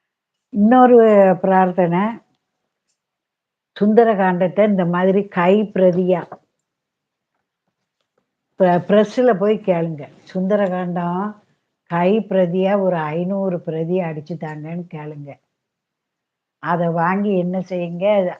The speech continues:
அனுமன் சன்னதியில நின்னுக்கிட்டு வர்ற பக்தர்களுக்கெல்லாம் தானம் கொடுங்க.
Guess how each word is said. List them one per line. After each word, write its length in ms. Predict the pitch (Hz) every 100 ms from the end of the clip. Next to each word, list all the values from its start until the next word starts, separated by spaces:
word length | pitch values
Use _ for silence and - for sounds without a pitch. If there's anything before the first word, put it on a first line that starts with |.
| _
அனுமன் 580 | - 151 180 214 214 190 185
சன்னதியில 560 | 170 175 165 165 160
நின்னுக்கிட்டு 760 | 156 165 170 170 170 180 202 240 _ _ _ _ _ _ _ _ -
வர்ற 440 | 175 180 220 196
பக்தர்களுக்கெல்லாம் 1160 | 175 175 - 208 202 196 180 180 170 170 196 202
தானம் 420 | 165 165 170 160
கொடுங்க. 360 | 135 131 131